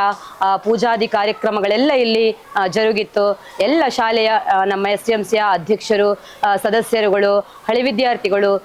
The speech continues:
ಶಿಕ್ಷಕ ವೃಂದದವರೆಲ್ಲ ಸೇರ್ಕೊಂಡು ನಾವೆಲ್ಲರೂ ಕೂಡ ಈ ಕಾರ್ಯಕ್ರಮದಲ್ಲಿ, ಆ, ಬೆಳಿಗ್ಗೆ ಆರೂವರೆಯಿಂದ,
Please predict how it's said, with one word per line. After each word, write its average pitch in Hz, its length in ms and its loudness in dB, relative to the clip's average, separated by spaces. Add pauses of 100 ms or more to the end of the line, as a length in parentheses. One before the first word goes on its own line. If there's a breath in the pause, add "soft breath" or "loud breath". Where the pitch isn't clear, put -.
(140)
ಶಿಕ್ಷಕ 320 340 -2
ವೃಂದದವರೆಲ್ಲ 226 580 0
ಸೇರ್ಕೊಂಡು 214 440 0
ನಾವೆಲ್ಲರೂ 247 420 2
ಕೂಡ 247 160 0
ಈ 220 100 0
ಕಾರ್ಯಕ್ರಮದಲ್ಲಿ, 202 800 -2 (300 loud breath)
ಆ, 202 340 2
ಬೆಳಿಗ್ಗೆ 214 540 -2 (220 loud breath)
ಆರೂವರೆಯಿಂದ, 233 720 2